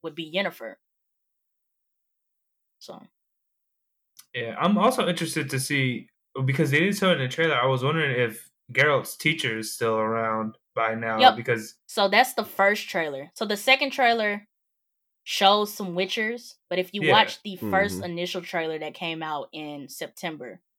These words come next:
Speaker 1: Vesemir is there.
Speaker 2: Oh, Vesemir.
Speaker 1: And
Speaker 2: Okay, so they do show
Speaker 3: Yeah.
Speaker 2: Vesemir. Oh,
Speaker 3: Re-,
Speaker 2: Vesemir.
Speaker 1: So when
Speaker 3: remember
Speaker 1: he
Speaker 3: Vesemir was alive in The Witcher Three, Jay, in the game.
Speaker 2: Yeah, no,
Speaker 1: Yeah,
Speaker 2: I
Speaker 1: he
Speaker 2: know,
Speaker 1: was.
Speaker 2: but I was wondering,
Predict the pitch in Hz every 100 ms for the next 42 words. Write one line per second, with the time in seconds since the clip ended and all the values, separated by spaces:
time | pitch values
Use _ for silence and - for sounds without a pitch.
0 | _ 175 185 180 160 151 - 143 123 -
1 | _ _ _ _ 156 131 143 170 151 147
2 | 135 139 143 156 151 127 123 123 117 120
3 | 117 139 131 107 107 202 135 - 196 143
4 | 156 - 165 151 139 127 131 131 135 120
5 | 123 127 113 147 151 110 113 127 _ _
6 | _ _ _ _ - 110 98 127 127 254
7 | 220 202 208 220 160 170 170 160 185 170
8 | -